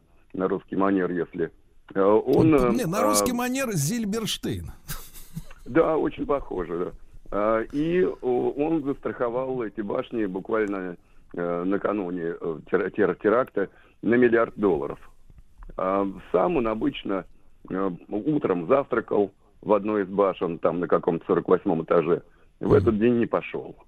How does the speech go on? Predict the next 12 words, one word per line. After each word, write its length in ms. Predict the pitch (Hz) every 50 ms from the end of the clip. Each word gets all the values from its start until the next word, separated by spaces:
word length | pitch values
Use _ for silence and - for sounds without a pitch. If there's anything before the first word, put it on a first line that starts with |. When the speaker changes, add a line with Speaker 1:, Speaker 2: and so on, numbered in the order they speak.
| _ _ _ _ _ _ _ -
Speaker 2:
Мгм. 140 | - 101 95
Speaker 1:
А, 200 | 90 95 95 87 87
вот, 320 | 82 73 87 98 90 - - - -
э, 140 | - 87 78 76
планы 380 | - 123 123 101 92 82 71 78
изменились. 480 | 78 71 92 92 85 78 - - - - - - - _ _ _ - - - _ _ _ _ _ _ _ _ _ _ - - -
Дальше, 640 | - 190 160 165 - - - - - 113 92 87 90
дальше, 680 | 101 110 117 127 120 - - 131 117 113 107 107 101 -
дальше 360 | 107 107 123 131 131 - 139
не 120 | 135 139
менее 300 | 139 147 156 160 156 151
интересные 480 | 143 - 131 127 123 107 - - 104 95